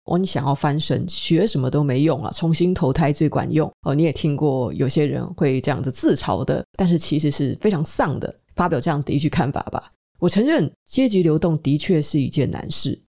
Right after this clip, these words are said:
但是仍然有例外。究其原理就是，就算你处在不同的阶级，你是上层阶级也好，中产阶级也好，下层阶级也好，你的资本从来就不只有一种。而根据人所处的阶级不同，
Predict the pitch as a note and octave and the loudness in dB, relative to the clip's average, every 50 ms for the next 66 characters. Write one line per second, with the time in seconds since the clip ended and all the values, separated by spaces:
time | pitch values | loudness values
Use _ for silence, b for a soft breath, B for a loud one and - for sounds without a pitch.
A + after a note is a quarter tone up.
0 | _ - - G3+ F#3+ G#3 A3 F#3 - C3+ C3+ C#3 C#3+ D3 C#3 G2 F#2 D3 C3 F2 | _ -2 -2 0 0 2 0 2 2 0 0 0 0 -2 -2 0 0 0 0 2
1 | G#2 A#2 - - - _ _ _ - - A#3 G3+ F#3 F3+ D3+ D3+ D3 D#3+ D#3+ E3 | 0 0 -2 -4 -8 _ _ _ 0 2 2 2 2 2 2 2 2 2 2 2
2 | E3 F3 D#3+ D3 C#3+ - C#3+ C#3 - D#3 D#3 G#3+ F#3+ - F#3+ E3+ D3+ D3 - - | 2 2 0 0 0 -2 -2 -2 -2 0 0 0 2 2 2 2 2 0 0 -2
3 | - C#3 C3 - D#3 - D#3 - B2+ B2+ - C#3 C3 C#3 - - D#2 F2+ B2+ E3+ | -2 -2 -2 -2 -2 -2 -2 -2 -2 -2 0 0 0 0 -2 -4 -6 -6 -6 -6
4 | - - D3+ D3 - F3+ F3 D#3+ D#3 D3 C#3+ C#3+ - F#3 E3+ D3+ C3+ C#3 D3 D3 | -6 -4 -2 0 2 2 2 2 2 0 -2 -2 0 0 0 2 0 2 2 0
5 | C#3 - C3+ C3 C3+ C#3 C3+ - C#3 - D#3 D#3+ D#3 - - - - C#3 C3+ - | 0 0 -2 -2 0 -2 -4 -4 -2 -2 0 0 0 -2 -2 -4 -2 -2 -2 -2
6 | - - - C3+ C#3+ C#3+ - C#3+ - C#3 C#3+ - A#2 B2 - D3 C#3+ - - - | -2 -2 -2 -2 -4 -4 -6 -4 -4 -4 -2 -2 -2 -2 0 0 -2 0 -2 -2
7 | G#2+ A#2 C#3 C3 - - - - _ _ _ - - E3 F#3 E3+ - D#4 E4+ - | -2 -2 -2 -4 -6 -8 -10 -12 _ _ _ -4 0 0 0 2 2 0 2 2
8 | C3+ C#3 - D#3+ C#3 C#3 D3+ D3 F#3 D#3+ C#3+ - A3+ G#3+ - - C#3 B2+ G#2 - | 0 -2 -2 -4 -2 -2 0 2 2 0 0 0 -2 -2 0 0 0 0 0 0
9 | - F3+ - - - - _ _ _ _ _ - - G3+ B3 C#4 C#4 - - D4 | 0 0 0 0 -4 -4 _ _ _ _ _ -2 0 2 2 2 0 0 0 0
10 | D4 D4 C#4+ - - C#4+ A3+ F3 - - E3 E3 F#3+ G3+ - E3+ E3+ - - A#2+ | 2 0 0 2 2 2 2 2 2 0 0 0 0 0 0 0 0 0 -2 -4
11 | - - - - D#3+ D#3+ - C3 - - D3+ - - - - - | -4 -2 0 0 0 2 0 -2 -2 -2 -4 -4 -4 -6 -6 -6